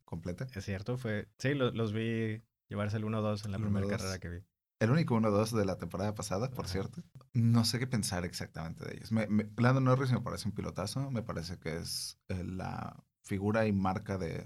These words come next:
Speaker 1: de McLaren. Creo que tiene como toda esta simpatía, todo esta, este aire de, de juventud y de, de empatía que pocos pilotos ahora tienen.
Speaker 2: Sí, es, es muy, muy afable el muchacho.
Speaker 1: Y,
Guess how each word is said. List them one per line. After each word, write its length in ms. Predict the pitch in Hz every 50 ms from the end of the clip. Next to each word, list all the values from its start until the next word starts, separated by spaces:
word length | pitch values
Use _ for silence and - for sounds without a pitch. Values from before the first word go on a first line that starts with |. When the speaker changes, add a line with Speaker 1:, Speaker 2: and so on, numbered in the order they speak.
| - - _ _ _ _ _ -
Speaker 1:
de 160 | 107 98 92
McLaren. 600 | 95 92 92 104 104 101 107 120 127 127 131 127
Creo 180 | 131 - 98 -
que 320 | - - 92 92 92 98 101 -
tiene 300 | - 98 95 92 90 90 90 -
como 380 | _ - 92 92 98 95 - - _ _ _ _
toda 200 | - 92 95 95
esta 200 | 92 - 101 92
simpatía, 760 | 95 92 - - 92 82 - 113 113 117 117 110 107 104 107
todo 200 | 104 101 95 98
esta, 500 | 92 - - - - 87 87 87 - - _
este 320 | - - 92 - - - 98
aire 300 | 92 92 92 85 92 90
de, 340 | 92 90 85 - - - - _ _ - _ _
de 340 | - 98 90 90 90 95 95
juventud 680 | 90 - - 98 95 90 92 90 - 98 98 104 104 101
y 140 | 95 92
de, 560 | 90 92 90 90 - - - - - - 127 127 110 - _ _ _ - - - _ _
de 420 | - 90 90 90 95 - 98 98 - _
empatía 640 | - 98 101 101 98 95 - 101 98 101 101 101 101
que 240 | 104 - 82 85 85 - _ _
pocos 300 | - 117 107 - 110 -
pilotos 400 | - 101 92 95 - - 101 98
ahora 240 | 95 92 92 87 -
tienen. 440 | - 101 98 98 110 120 123 123 - - _
Speaker 2:
Sí, 80 | - -
es, 160 | 90 92 -
es 100 | - 98
muy, 220 | 104 104 107 113
muy 220 | - 101 107 113 117
afable 420 | 113 - - 101 95 95 90 90
el 80 | 87 87
muchacho. 400 | 90 87 - - 107 - - _ _
Speaker 1:
Y, 760 | 104 101 98 95 92 90 87 90 90 90 95 95 95 -